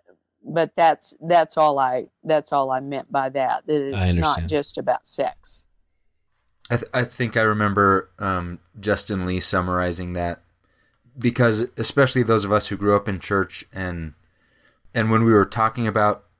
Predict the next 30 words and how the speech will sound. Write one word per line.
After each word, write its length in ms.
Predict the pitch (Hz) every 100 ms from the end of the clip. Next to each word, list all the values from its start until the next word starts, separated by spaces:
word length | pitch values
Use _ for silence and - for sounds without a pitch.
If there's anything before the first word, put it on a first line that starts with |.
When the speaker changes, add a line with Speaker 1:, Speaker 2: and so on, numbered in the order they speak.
| _ _ _ _ _ -
Speaker 3:
gay 180 | 110 120
people, 380 | - 135 147
we 160 | 110 110
really 400 | 87 95 117 110
were 160 | 95 90
talking 360 | 101 95 92
about 460 | 87 87 80 - -
the 180 | 92 -
other, 340 | 90 92 113
and 160 | 113 90
we 60 | 87
were 80 |
talking 360 | 80 85 82 85
about 240 | 78 80
kind 200 | - 82
of 80 | 78
a, 180 | 73 71 _ _ _ _ _ _ _ -
even 240 | 98 90
like 180 | 82 82
an 100 | 78 -
enemy 760 | 95 95 92 90 87 85 85 78 _ _ _
culture 600 | - 98 95 - 113 113
that's 320 | 101 85 -
kind 240 | - 98 90
of 120 | 76
trying 280 | - 87 82
to 120 | 147
Speaker 1:
Yeah. 140 | 143
Speaker 3:
attack 280 | 139 82 -
us. 200 | 135 -